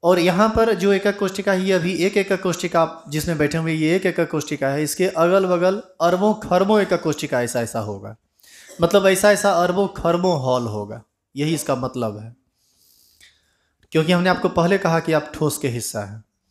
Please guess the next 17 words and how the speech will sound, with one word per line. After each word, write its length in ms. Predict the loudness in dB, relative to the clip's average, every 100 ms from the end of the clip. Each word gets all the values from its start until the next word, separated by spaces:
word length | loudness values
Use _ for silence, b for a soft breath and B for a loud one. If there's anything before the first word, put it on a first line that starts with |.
| b b b b 0
अब 80 |
बताइए, 300 | 2 4 2 2
इसके 280 | 0 0 2
बगल 320 | 2 4 2
में 100 | 2
भी 100 | 0
हॉल 200 | 2 0
होगा, 260 | 0 -4 -8 -12 _ _ _ _ _ _ _ _ _ _ _ -4
बगल, 380 | 2 4 2 0 -10 _ _ _ _ _ _ _ _ _ -6
इस 140 | 0
हॉल 220 | 4 4 4
के 120 | 2
इधर 280 | 2 2 2
भी 160 | 2
एक 140 | 2 2
हॉल 160 | 0 0
होगा, 220 | -2